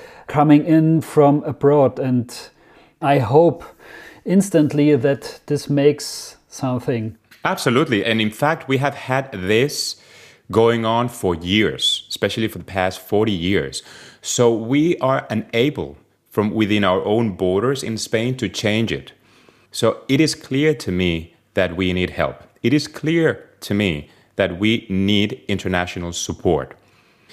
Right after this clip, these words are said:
Speaker 2: So all this noise, I think it is very welcome, because sometimes it is just the shame from outside that forces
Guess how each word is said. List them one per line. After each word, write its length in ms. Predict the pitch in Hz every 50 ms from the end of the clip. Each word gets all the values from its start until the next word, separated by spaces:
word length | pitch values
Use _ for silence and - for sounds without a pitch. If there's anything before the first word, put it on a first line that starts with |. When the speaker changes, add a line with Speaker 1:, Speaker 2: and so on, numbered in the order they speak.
| - - - _ _
Speaker 2:
So 680 | - - - - 120 113 113 113 110 107 110 - - -
all 240 | - 135 165 208 220
this 260 | 202 156 110 - -
noise, 600 | - 95 107 151 190 175 92 73 - - - - - _ _ _ _ _ _ _ _ _ _ _ _ _
I 120 | - 90
think 300 | - - - 104 95 95
it 80 | 95 95
is 120 | 92 82
very 280 | - 95 92 95 98 95
welcome, 480 | 85 82 82 85 82 - - 76 65 - _ _
because 300 | - 92 - 95 90 -
sometimes 720 | - 117 110 123 127 - - 123 123 123 127 127 127 -
it 160 | - 101 98
is 180 | 104 98 - -
just 540 | - - - 107 107 110 - - - - 95
the 100 | 95 85
shame 760 | - - - - - 117 113 113 120 127 135 143 139 131 -
from 200 | - 110 95 98 -
outside 720 | 110 104 107 113 - - - - 113 113 120 127 139 131 - - _ _ _ _ _ _ _ _ _
that 180 | 98 92 90 -
forces 800 | - - - 95 95 95 95 - 101 98 98 95 - - - _